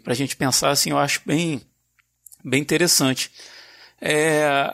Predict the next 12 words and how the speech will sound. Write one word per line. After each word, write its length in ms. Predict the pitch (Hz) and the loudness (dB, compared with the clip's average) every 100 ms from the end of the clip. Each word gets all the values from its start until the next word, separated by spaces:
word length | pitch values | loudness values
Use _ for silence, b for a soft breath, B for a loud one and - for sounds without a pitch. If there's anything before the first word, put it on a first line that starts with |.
| - | -8
ô, 440 | - - - - | -10 -8 -8 -2
ô, 60 | 269 | 0
Ed, 300 | 277 180 190 | 0 0 -2
em 40 | |
relação, 600 | 214 269 269 - 220 233 208 | 0 0 2 0 0 0 0
cara, 420 | 160 123 120 - | 0 2 0 -2
à, 360 | - - - 180 | -4 -4 -2 -4
à, 140 | - | -2
à 20 | 160 | -2
questão 460 | 190 - - 180 | 0 0 0 -2
de 140 | 165 170 | -2 0
ser 300 | - 180 | 2 0